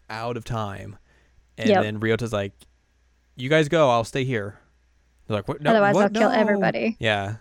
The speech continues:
Speaker 1: that was the whole thing. Like, "Hey, if I leave, like, everyone's gonna die."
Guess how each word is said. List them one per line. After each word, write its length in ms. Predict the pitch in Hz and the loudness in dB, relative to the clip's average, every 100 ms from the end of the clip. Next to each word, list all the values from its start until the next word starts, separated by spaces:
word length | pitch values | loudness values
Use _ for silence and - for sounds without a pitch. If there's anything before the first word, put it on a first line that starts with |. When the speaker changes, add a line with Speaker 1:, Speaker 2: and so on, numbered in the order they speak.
| _ | _
Speaker 1:
that 100 | 110 | -4
was 120 | 110 | -4
the 100 | 110 | -4
whole 140 | 110 107 | -4 -4
thing. 140 | 104 | -4
Like, 100 | 104 | -6
"Hey, 120 | 143 147 | -6 -6
if 160 | 117 | -2
I 120 | 127 131 | 0 0
leave, 340 | 127 135 120 | 2 2 2
like, 140 | 104 107 | -2 -6
everyone's 260 | 120 131 | -8 -10
gonna 160 | 131 123 | -12 -10
die." 480 | 139 147 120 113 | -8 -4 -4 -4